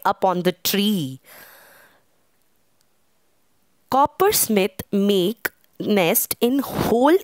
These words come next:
in a tree trunk, like our bird, uh, woodpecker. Next is pigeon.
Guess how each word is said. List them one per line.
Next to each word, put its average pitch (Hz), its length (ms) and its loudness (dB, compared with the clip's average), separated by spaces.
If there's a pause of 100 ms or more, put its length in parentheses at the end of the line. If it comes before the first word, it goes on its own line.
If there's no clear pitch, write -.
in 208 140 0
a 208 60 2
tree 254 340 0
trunk, 127 600 -4 (420)
like 175 600 0 (340)
our 175 360 -2 (420)
bird, 185 540 -2 (300)
uh, 160 360 -10
woodpecker. 160 760 -4 (2250)
Next 220 680 -4
is 311 440 0 (360)
pigeon. 196 460 -2